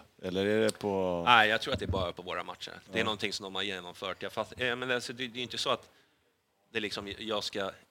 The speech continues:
Speaker 2: Jag vill ju köpa fyra, för jag orkar inte gå
Speaker 1: Nej.
Speaker 2: ner. Utan jag, jag kanske dricker fyra.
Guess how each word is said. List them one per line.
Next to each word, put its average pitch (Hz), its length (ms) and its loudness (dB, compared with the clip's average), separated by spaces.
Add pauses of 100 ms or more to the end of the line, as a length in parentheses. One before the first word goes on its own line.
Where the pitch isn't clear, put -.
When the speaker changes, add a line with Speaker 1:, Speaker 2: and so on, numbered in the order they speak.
Speaker 2:
Jag 127 160 2
vill 156 120 2
ju 151 60 4
köpa 117 260 0
fyra, 92 300 -4
för 107 100 -6
jag 117 80 0
orkar 104 200 -2
inte 95 140 -10
gå 147 360 -6 (120)
Speaker 1:
Nej. 104 200 -2
Speaker 2:
ner. 80 160 0 (560)
Utan 117 220 0
jag, 110 160 0 (120)
jag 120 100 -12
kanske 110 180 -6
dricker 120 280 0
fyra. - 420 -8